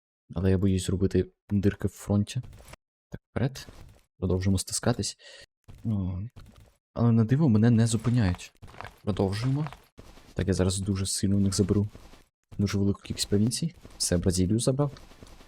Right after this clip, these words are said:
Бразилію, Бразилію забрав. Вперед. Пришвидшуємось, а то це відео затягується для мене як на запис.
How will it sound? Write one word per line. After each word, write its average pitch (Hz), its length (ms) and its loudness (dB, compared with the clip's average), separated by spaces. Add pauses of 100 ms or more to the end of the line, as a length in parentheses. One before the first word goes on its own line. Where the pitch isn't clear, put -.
(100)
Бразилію, 117 400 8
Бразилію 90 360 4
забрав. 95 280 -2 (640)
Вперед. 156 340 -2 (680)
Пришвидшуємось, 139 720 -2
а 123 60 -4
то 123 280 2
це - 180 0
відео 113 200 2
затягується 117 600 0 (300)
для 107 240 2
мене 107 220 4
як 101 140 -2
на 110 80 2
запис. 101 400 -4